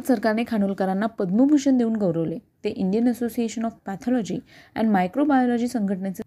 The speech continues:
संस्थापक अध्यक्ष, इंटरनॅशनल कॅन्सर रिसर्च कमिशन याचे अध्यक्ष, इंडियन कॅन्सर रिसर्च सेंटर निर्देशक, कर्करोग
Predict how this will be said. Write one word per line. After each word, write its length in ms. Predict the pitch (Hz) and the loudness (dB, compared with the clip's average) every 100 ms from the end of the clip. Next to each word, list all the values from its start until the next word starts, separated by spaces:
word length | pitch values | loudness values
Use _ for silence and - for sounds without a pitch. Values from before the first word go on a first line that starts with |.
| - | -8
संस्थापक 520 | - 214 208 294 311 302 - | -2 0 0 -2 -2 -4 -6
अध्यक्ष, 420 | 175 240 240 - 254 - - - - | 0 0 0 -10 -10 -14 -20 -14 -6
इंटरनॅशनल 600 | 220 233 240 233 226 254 | 0 2 2 0 0 -2
कॅन्सर 380 | 240 190 185 214 208 | 0 -4 -4 -6 -4
रिसर्च 420 | 196 185 220 - | -6 -4 -6 -8
कमिशन 520 | - 190 190 - 214 170 - _ _ _ _ _ _ _ _ _ _ - 208 | -6 -4 -4 -2 -2 -2 -8 _ _ _ _ _ _ _ _ _ _ -8 2
याचे 260 | 214 208 | 2 2
अध्यक्ष, 540 | - 196 175 247 - - - - | -2 0 0 -2 -2 -10 -10 -6
इंडियन 320 | 214 240 262 | 0 4 4
कॅन्सर 320 | 247 214 214 | 2 0 -2
रिसर्च 380 | 208 190 214 208 | -4 -4 -6 -6
सेंटर 380 | 202 190 _ 214 | -8 -8 _ 2
निर्देशक, 460 | 220 226 277 240 190 _ _ _ | 4 4 2 0 -8 _ _ _
कर्करोग 440 | 220 208 262 214 | -2 0 0 0